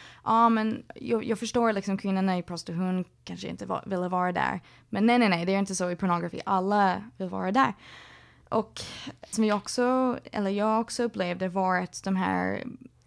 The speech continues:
unga människorna hade inte alls, inte hade pratat om pornografi med någon förut. Eh, så det var,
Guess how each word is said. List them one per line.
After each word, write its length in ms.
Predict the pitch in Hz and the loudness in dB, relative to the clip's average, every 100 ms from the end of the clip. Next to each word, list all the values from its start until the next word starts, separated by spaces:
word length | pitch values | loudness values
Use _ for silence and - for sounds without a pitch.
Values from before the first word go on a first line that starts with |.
| - | -6
unga 300 | 208 190 208 | -2 0 2
människorna 640 | 233 196 180 180 170 - - _ - | 2 2 0 -2 -2 -4 -6 _ -10
hade 220 | 208 196 | -4 0
inte 300 | 196 220 214 | 0 2 2
alls, 340 | 208 226 226 | 2 2 -2
inte 240 | - 208 226 | -4 -4 -2
hade 300 | 226 196 190 | -2 -2 -4
pratat 380 | 208 185 - | -6 -6 -4
om 160 | 226 233 | 0 0
pornografi 540 | 208 180 180 165 190 | -2 -4 -6 -8 -6
med 180 | 180 180 | -4 -4
någon 380 | 180 180 92 180 - - - | -6 -6 -6 -6 -10 -20 -20
förut. 640 | - 214 214 277 - - - _ | -6 -4 0 0 -2 -12 -20 _
Eh, 480 | - 196 180 180 190 | -8 -6 -4 -6 -6
så 140 | 190 196 | -6 -6
det 140 | 196 | -4
var, 240 | 190 185 | -4 -6